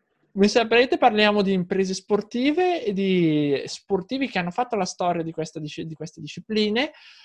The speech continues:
e oggi vi parliamo di una finale olimpica che ha segnato la storia dell'atletica leggera. Una finale piena di colpi di scena, uno dietro l'altro,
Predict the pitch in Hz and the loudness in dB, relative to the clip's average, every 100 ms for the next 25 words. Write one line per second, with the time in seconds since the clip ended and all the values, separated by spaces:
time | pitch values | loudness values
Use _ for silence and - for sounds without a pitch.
0 | - 170 185 180 175 170 165 165 - 220 | -10 0 4 4 2 2 0 -2 0 0
1 | 208 330 330 226 208 202 185 185 - _ | 2 -2 0 2 4 2 2 -2 -4 _
2 | 190 190 214 - _ _ _ _ _ - | -10 -8 -8 -12 _ _ _ _ _ -10
3 | 262 254 214 196 202 - 220 208 202 196 | -6 -4 -4 -4 -8 -6 -4 -2 -2 0
4 | 185 196 226 247 269 269 - 196 180 185 | -2 -2 -6 -8 -12 -12 -8 -4 -4 -6
5 | - 196 196 214 208 196 196 - 151 143 | -8 -8 -8 -8 -8 -6 -6 -4 -4 -4
6 | 147 - 175 160 156 147 147 - 143 139 | -6 -8 -4 -4 -4 -10 -10 -8 -6 -8
7 | - - - - _ _ _ _ 196 220 | -10 -12 -12 -18 _ _ _ _ -10 -6
8 | 240 277 339 - - 220 254 330 254 208 | -4 -2 -2 -4 -6 -4 0 0 -2 -4
9 | - 233 233 226 208 208 247 202 156 196 | -2 -2 -2 -4 -6 -4 -4 -4 -4 -4
10 | 208 160 160 208 208 190 175 180 185 190 | -4 -4 -2 -4 -2 -6 -4 -2 -4 -4
11 | 202 220 | -4 -4